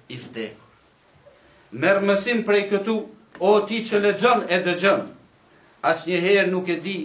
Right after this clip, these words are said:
kur jeta të mbaron. Ndryshoje jetën duke e përmirësuar xhennetin e Allahut për ta fituar. Allahumma amin, walhamdulillahi rabbil alamin.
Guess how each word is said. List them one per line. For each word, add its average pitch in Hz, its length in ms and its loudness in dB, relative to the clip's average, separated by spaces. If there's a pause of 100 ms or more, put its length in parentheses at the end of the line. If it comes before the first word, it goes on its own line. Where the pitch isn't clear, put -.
(200)
kur 220 240 -4
jeta 175 540 -4
të 143 160 -8
mbaron. 127 400 -4 (640)
Ndryshoje 208 640 2
jetën 214 520 0
duke 208 300 0
e 196 100 2
përmirësuar 190 840 0 (420)
xhennetin 170 640 0
e 165 60 4
Allahut 160 640 0
për 165 160 -4
ta 151 100 -8
fituar. 147 640 -8
Allahumma 135 640 -6
amin, 131 380 -12
walhamdulillahi 127 920 -12
rabbil 117 280 -14
alamin. 131 440 -10